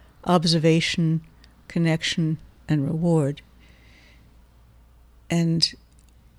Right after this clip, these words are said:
I suddenly realized, I guess on some level, that if we joined forces,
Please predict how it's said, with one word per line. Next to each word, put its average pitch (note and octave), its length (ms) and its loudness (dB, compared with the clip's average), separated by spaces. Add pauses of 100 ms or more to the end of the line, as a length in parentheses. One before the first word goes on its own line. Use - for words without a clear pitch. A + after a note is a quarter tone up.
(500)
I E3+ 140 0
suddenly F#3 500 2
realized, F3 560 4
I E3 80 0
guess E3 240 0
on D#3 80 -2
some A#3 240 2
level, D#3+ 420 2 (440)
that F3 260 2
if - 140 -2
we G3+ 100 6
joined F3 320 0
forces, E3 680 0